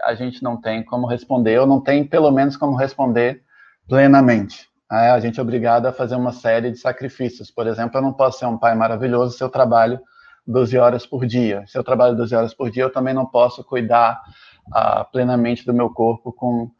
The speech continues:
exercícios aeróbicos e, e, e musculação. E, no limite, se eu tentar fazer tudo isso, eu vou pagar um preço. Por exemplo, o preço de ter de recorrer a auxílios,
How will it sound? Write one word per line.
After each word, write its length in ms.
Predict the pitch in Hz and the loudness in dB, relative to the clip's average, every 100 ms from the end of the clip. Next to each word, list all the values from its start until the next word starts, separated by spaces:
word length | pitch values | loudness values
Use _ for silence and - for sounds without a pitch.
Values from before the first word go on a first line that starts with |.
| _ _ _ | _ _ _
exercícios 640 | - 110 117 120 123 - 117 | -6 0 0 0 -6 -2 2
aeróbicos 680 | 117 110 113 117 - 127 120 | 4 6 6 4 -2 -4 -2
e, 400 | 120 117 113 - - | -4 -4 -8 -14 -14
e, 400 | 110 107 101 - | -12 -12 -14 -12
e 60 | 117 | -4
musculação. 920 | 117 113 - 127 151 - 131 156 160 | -4 -4 0 2 2 0 2 0 0
E, 100 | 151 | 4
no 120 | 160 | 6
limite, 340 | 165 143 165 165 | 6 6 4 4
se 60 | |
eu 60 | 151 | 2
tentar 400 | 147 120 151 160 | 2 4 4 4
fazer 320 | - 113 110 | 0 -4 -4
tudo 220 | - 113 | -6 -6
isso, 200 | 123 123 | -6 -6
eu 40 | 135 | -6
vou 120 | 139 | -4
pagar 240 | 139 139 | -2 -2
um 100 | 160 | -2
preço. 360 | 156 117 110 110 | -4 -6 -6 -10
Por 140 | 113 | -8
exemplo, 360 | 110 107 110 123 | -6 -6 -6 -8
o 80 | 120 | -8
preço 400 | 104 104 107 120 | -6 -6 -6 -8
de 140 | 110 | -8
ter 240 | 110 113 110 | -6 -6 -6
de 80 | |
recorrer 480 | 110 120 - 107 110 | -6 -6 -6 -4 0
a 60 | 110 | 0
auxílios, 520 | 110 - 104 101 - | 0 -4 -8 -8 -14